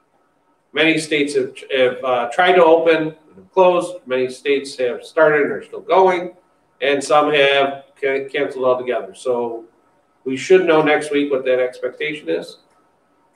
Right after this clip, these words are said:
And as shared on a previous one of these meetings, the, uh, state is also a proposal that we would do a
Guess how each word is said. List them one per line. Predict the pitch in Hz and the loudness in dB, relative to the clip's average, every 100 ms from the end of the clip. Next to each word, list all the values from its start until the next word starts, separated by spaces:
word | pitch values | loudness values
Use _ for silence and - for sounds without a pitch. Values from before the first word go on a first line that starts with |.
| _ - | _ -6
And | 135 131 131 | 0 2 2
as | 131 127 131 | 2 0 -4
shared | - 160 147 | -2 2 2
on | 135 | 2
a | 123 | 0
previous | - 202 190 175 - - | 2 2 4 2 -2 -6
one | 151 | -4
of | 143 | -2
these | 143 147 - | -2 -4 -4
meetings, | 156 320 339 - _ _ _ _ _ _ | -2 -2 -4 -10 _ _ _ _ _ _
the, | 127 143 143 143 143 143 139 - _ _ - | -4 0 4 4 2 0 -4 -18 _ _ -10
uh, | 113 | -8
state | 120 - 170 151 | -6 0 2 2
is | 139 | 4
also | 170 190 185 143 | 6 6 4 2
a | 143 | 2
proposal | 127 151 147 143 143 143 | -2 -2 0 0 2 2
that | 143 139 143 | 2 0 -2
we | 131 | -2
would | 135 131 | -2 0
do | 139 135 131 | 0 0 2
a | 127 123 123 123 | 2 0 -2 -4